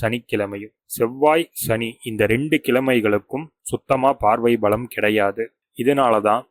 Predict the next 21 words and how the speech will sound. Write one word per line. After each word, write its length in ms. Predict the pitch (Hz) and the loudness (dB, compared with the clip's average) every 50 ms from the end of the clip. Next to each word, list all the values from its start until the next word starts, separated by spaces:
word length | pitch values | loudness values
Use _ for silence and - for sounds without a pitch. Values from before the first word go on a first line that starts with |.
| _ - - | _ -8 -6
செவ்வாய்க்கிழமையும் 880 | - 113 113 120 143 147 147 - - 131 113 107 107 104 101 120 139 139 - | -4 -4 -2 0 0 0 0 0 0 0 0 0 0 -2 -4 -4 -6 -6 -6
சனிக்கிழமையும் 640 | 117 107 113 110 - 120 110 104 101 101 117 135 139 113 107 | -6 -6 -8 -8 -6 -4 -4 -4 -4 -4 -8 -8 -6 -6 -6
எந்த 140 | 110 120 123 143 139 123 | -4 0 2 4 4 4
ஒரு 100 | 117 113 - - | 2 0 -2 -2
சுபகாரியங்களும் 840 | 113 117 123 120 127 123 117 110 110 107 101 104 107 117 143 147 - - | -2 0 0 2 2 2 2 2 0 -2 -2 -2 -2 -2 -2 -6 -8 -10
செய்ய 300 | - 107 110 123 131 117 107 107 | -8 -2 0 2 2 2 2 0
உகந்ததல்ல 640 | 110 127 123 117 123 117 - 101 104 113 113 110 110 110 104 107 - - 117 | 0 -2 0 0 0 -2 0 -2 -4 -2 0 2 2 2 2 0 -2 -4 -6
அப்படின்னு 420 | 101 - - 107 107 107 107 131 151 147 | -6 -6 -6 -6 -6 -6 -6 -6 -8 -8
நம்ம 180 | 131 113 107 101 104 | -6 -4 -2 -2 0
வழி 180 | 107 120 131 131 127 | 0 0 2 2 2
வழியா 240 | 117 110 110 120 123 - 117 | 2 2 2 2 2 0 0
கடைபிடிச்சிட்டு 600 | 104 110 123 117 113 107 107 - - - - 107 101 | 0 0 -2 -2 -4 -8 -10 -12 -12 -12 -10 -6 -6
வர்றோம். 300 | 98 - 101 113 139 160 - _ _ _ _ _ - | -6 -4 -4 -4 -6 -6 -8 _ _ _ _ _ -2
பஞ்சாங்கத்துல 640 | 113 120 135 131 143 147 143 131 123 - - 120 117 110 | -2 0 2 2 0 2 2 0 -2 -2 0 0 0 0
கூட 220 | - 120 113 110 123 147 151 139 - | 0 0 2 2 2 2 0 -2 -8
சுபமுகூர்த்த 680 | - 113 117 143 143 147 143 131 139 135 127 - 131 117 110 | -6 -2 0 2 2 2 2 4 4 2 2 0 0 0 2
நாட்கள், 400 | 107 107 - _ - 123 131 151 147 _ _ _ _ 113 | 0 0 -2 _ 0 2 2 2 0 _ _ _ _ 0
நல்ல 220 | 107 113 127 135 131 127 | 2 4 4 4 4 4
நாட்கள் 360 | 123 117 - _ - 120 110 107 104 104 | 2 0 0 _ 0 2 2 4 4 6
எதுவுமே 360 | 113 120 120 113 110 117 131 139 143 _ _ _ _ - | 6 6 6 6 4 0 0 -2 -2 _ _ _ _ -6
செவ்வாய்க்கிழமையோ 800 | - - - 110 123 131 131 123 - 123 113 110 107 107 110 123 | -4 -4 -2 0 2 2 2 2 2 2 0 2 2 2 2 2